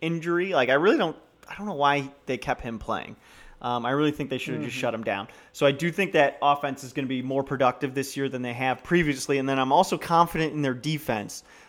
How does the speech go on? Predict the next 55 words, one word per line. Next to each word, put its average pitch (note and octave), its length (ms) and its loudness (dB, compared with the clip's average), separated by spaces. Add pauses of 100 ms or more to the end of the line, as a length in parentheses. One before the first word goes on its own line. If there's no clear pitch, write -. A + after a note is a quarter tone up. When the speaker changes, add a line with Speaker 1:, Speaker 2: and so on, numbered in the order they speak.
(140)
Speaker 1:
um, A#2+ 320 0
to C3 120 -12
be C3 100 0
able B2 120 2
to A#2+ 80 -4
keep D3 360 -4
Tulsa C3 380 2
from A#2 160 -8
scoring. B2 380 -2
They D3 320 4 (140)
had C#3 200 2
a B2+ 60 4
really E3 320 4
underrated B2+ 640 2
defense. E3 460 -2
The B2+ 100 -10
spread D#3 340 6
is D3 120 -2
twenty D3 360 -2
points. F3 640 -4
Speaker 2:
You're D3+ 160 -2
also G#3 220 4
on C#3+ 280 4
the C3 80 -6
Nebraska B2 320 -4
Speaker 1:
I'm C#3+ 80 2
also F3 180 6
Speaker 2:
train, G#3+ 100 6
Speaker 1:
on G3 80 4
the F#3+ 60 2
Nebraska D3+ 420 0
Speaker 2:
which A2 80 -8
I'm - 60 -8
Speaker 1:
train, G2 80 -14
Speaker 2:
not. - 100 -20 (100)
Speaker 1:
but - 360 -2 (1300)
Speaker 2:
I'm E3+ 100 10
Speaker 1:
underrated G3+ 380 10
Speaker 2:
not F3 60 -4
on, E3+ 80 -4
Speaker 1:
defense D3 280 0
Speaker 2:
I'm C3 120 -2
not B2+ 120 -2
Speaker 1:
with A#2+ 80 -6
the A#2+ 140 0
Speaker 2:
on B2 120 4
this. B2+ 140 -6
Speaker 1:
Sparties. C3+ 40 -8
Speaker 2:
I'm C3+ 60 -10 (460)
not C#3 280 6
Speaker 1:
Um, C3+ 80 -8 (320)
so F3+ 140 -6
Speaker 2:
Yeah. F3 100 -2
Speaker 1:
Nebraska A3+ 640 4
specifically, C#3+ 1040 -4